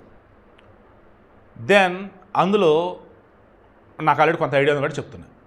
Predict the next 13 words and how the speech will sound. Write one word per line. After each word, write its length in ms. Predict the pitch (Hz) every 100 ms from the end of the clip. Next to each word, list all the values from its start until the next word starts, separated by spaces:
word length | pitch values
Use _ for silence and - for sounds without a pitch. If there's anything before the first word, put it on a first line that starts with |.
| _ - -
ఈనాడు 280 | 151 170 175
ఎడిటోరియల్ 320 | 156 147 147
కూడా 120 | 156 175
క్లియర్గా 260 | 151 143
ఇచ్చింది 200 | 143 170
అదే. 120 | 120 98
ఆ 80 | 117
లైన్ 200 | 123 147
నాకు 120 | 143
బాగా 220 | 123 123
నచ్చింది. 280 | 123 95 - - _ _ _ _ _ _ _ _ _ _ _
"ఏ 260 | 110 151 208
యుద్ధమైనా 840 | 208 180 139 220 214 170 139 107